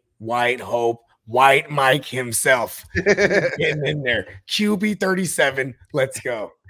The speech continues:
Speaker 2: Bring White Mike back. <laughs> And, uh,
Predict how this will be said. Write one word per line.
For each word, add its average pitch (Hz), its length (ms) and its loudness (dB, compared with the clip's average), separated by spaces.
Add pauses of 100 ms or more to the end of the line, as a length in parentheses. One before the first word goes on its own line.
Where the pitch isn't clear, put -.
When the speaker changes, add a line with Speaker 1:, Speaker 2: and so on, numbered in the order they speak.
(220)
Speaker 2:
Bring 147 380 -2
White 139 300 -2
Mike 131 400 -8
back. 123 280 -4 (500)
<laughs> 156 100 -6 (1500)
And, 147 240 -2
uh, 135 260 2